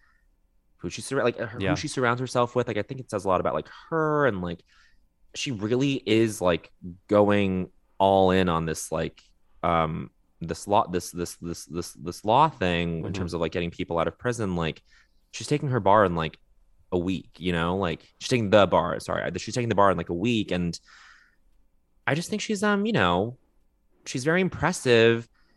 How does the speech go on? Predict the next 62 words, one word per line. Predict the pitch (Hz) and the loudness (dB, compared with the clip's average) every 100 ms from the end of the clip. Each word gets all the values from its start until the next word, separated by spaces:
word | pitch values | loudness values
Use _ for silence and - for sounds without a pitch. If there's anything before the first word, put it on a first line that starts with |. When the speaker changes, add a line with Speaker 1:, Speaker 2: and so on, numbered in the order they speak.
| _ | _
Speaker 1:
and | 120 | -8
she's | 131 143 | -4 -2
able | 156 | 0
to | |
do | 139 170 | 2 2
all | |
these | 160 147 | 2 0
things | 131 123 123 120 | 0 0 -2 -6
with | 98 117 127 - | -2 0 0 0
her | 127 | -2
resources | 107 120 151 110 95 - 90 90 90 87 - | 0 -2 -2 0 0 0 0 2 0 -4 -8
in | 104 | -4
a | 104 | 0
way | 107 | 0
that, | 101 | 0
like, | 107 | -2
is | 104 107 | -4 -6
not, | 107 107 | -4 -4
like, | 117 - | -6 -6
it's, | 143 - | -8 -6
like, | 160 | -4
I | 156 | -4
think, | 208 | -2
like, | 240 | -4
most, | 123 147 185 - | 0 0 0 -4
like, | 202 185 - _ _ _ _ _ _ _ _ _ _ _ _ _ - | -6 -6 -14 _ _ _ _ _ _ _ _ _ _ _ _ _ -2
I | 131 | -2
would | 180 | -2
s-, | - - | -4 2
I, | 110 107 | 2 4
I | 143 | 2
have | 185 | 2
this | 165 - | -6 -6
conception, | 135 127 131 | -6 -6 -4
like, | 104 110 | -6 -4
m-, | 101 | -6
a | 85 | 0
lot | 101 | 2
of | 98 | 2
wealthy | 95 92 | 0 -4
people | 101 - 87 | -6 -8 -6
just, | 87 - | -8 -2
like, | 85 82 - _ - 87 - | -2 -2 -8 _ -20 -20 -2
don't | 98 92 90 87 | 2 2 0 0
know | 90 | 2
what | 87 85 - | 2 2 -2
to, | 90 | -2
literally | 107 135 127 113 | 4 4 6 2
don't | 90 95 90 | 2 0 0
know | 85 | -4
what | 73 | -6
to | 82 | -8
do | 80 | -8
with | - | -8
their | 76 | -8
money. | 62 50 - | -10 -12 -10
Speaker 2:
Right. | 110 95 90 - _ _ _ _ - | -2 0 -2 -8 _ _ _ _ -6
Speaker 1:
You | 95 | 0
know? | 90 90 | 0 0
And | 95 | -2
then, | 95 | -2
like, | 92 90 - | -2 -2 -6